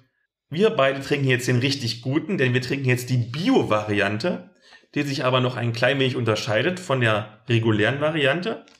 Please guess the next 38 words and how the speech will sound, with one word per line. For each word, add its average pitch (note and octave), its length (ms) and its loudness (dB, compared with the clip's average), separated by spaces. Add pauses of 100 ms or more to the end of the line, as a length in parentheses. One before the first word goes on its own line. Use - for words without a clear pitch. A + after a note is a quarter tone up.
(180)
Es - 100 -8
ist D3+ 160 -2
wieder D3+ 540 0
ein C3+ 80 -4
Arabica C3 600 2
Robusta G3 600 0
Mix. - 600 -4 (520)
Die C3 160 0
Bohnen D#3+ 380 2
kommen B2+ 220 2
aus B2 260 0
Honduras, C#3 540 2
Indien, C3 400 0
Tansania. A#2+ 840 0 (440)
Und B2+ 400 0 (140)
ich - 200 -6
sehe E3+ 220 6
hier D#3+ 260 0
auf B2 180 -4
der A#2+ 180 -2
Webseite, B2+ 840 0 (320)
was - 260 -2
man A#2 180 2
schmecken B2 440 0
soll. D#3+ 420 0 (260)
Lass C#3+ 240 -2
uns B2+ 200 0
mal A2 160 4
schauen. D3+ 420 2
Ich - 240 -2
kann C#3 260 -2
schon A2+ 240 0
spoilern. D#3 760 0
Es G#2+ 200 -4
wird D3+ 140 0
ein C#3+ 200 -2
kräftiger A#2 520 0
Geschmack. - 580 -6